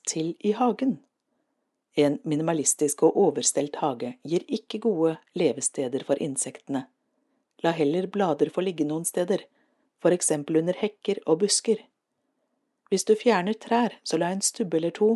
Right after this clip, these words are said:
med røtter få stå igjen. Gjerne noe av stammen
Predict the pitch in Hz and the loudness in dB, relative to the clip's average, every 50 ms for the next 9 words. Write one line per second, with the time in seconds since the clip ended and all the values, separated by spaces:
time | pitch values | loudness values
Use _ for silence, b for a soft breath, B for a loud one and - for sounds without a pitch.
0 | 226 - - - 196 202 240 - _ _ - 202 190 - - _ - - 190 185 | 0 -4 -4 -2 -2 -2 -2 -4 _ _ -4 -4 -4 -4 -6 _ -4 -2 -2 -2
1 | - - 196 202 208 214 233 247 226 165 143 _ _ _ _ _ _ _ _ _ | 0 -2 -2 0 0 0 0 0 0 -2 -6 _ _ _ _ _ _ _ _ _
2 | _ _ _ _ _ _ _ - 208 202 175 180 208 240 269 226 175 175 175 - | _ _ _ _ _ _ _ 4 4 4 4 2 2 2 2 2 2 2 0 0
3 | - 208 180 160 165 175 | 0 0 -2 -2 -4 -6